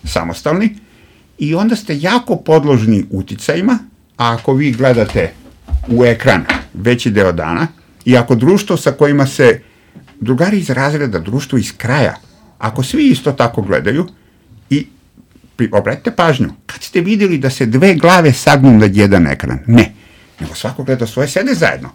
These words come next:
Ali kad neko vidi nešto zanimljivo, onda to šeruje sa društvom,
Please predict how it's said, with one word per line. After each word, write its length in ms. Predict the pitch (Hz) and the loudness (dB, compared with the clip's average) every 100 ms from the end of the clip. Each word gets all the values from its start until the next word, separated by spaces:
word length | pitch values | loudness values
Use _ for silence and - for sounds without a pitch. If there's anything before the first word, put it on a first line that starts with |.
| _ _ - | _ _ -10
Ali 120 | 110 113 | -10 -2
kad 100 | 131 | -2
neko 180 | 147 143 | 0 -2
vidi 260 | 147 139 | -2 -2
nešto 260 | 131 131 107 | -2 -4 -4
zanimljivo, 520 | 101 127 185 185 156 | 0 0 0 -2 -2
onda 280 | 143 143 131 | -2 -2 -2
to 340 | 143 143 131 - - | 2 2 2 -12 -10
šeruje 600 | - 147 123 113 90 87 | -2 2 2 2 -2 -4
sa 320 | - 85 80 - - - | -4 -4 -4 -10 -20 -12
društvom, 680 | 95 113 117 - 208 220 | -2 0 0 0 2 2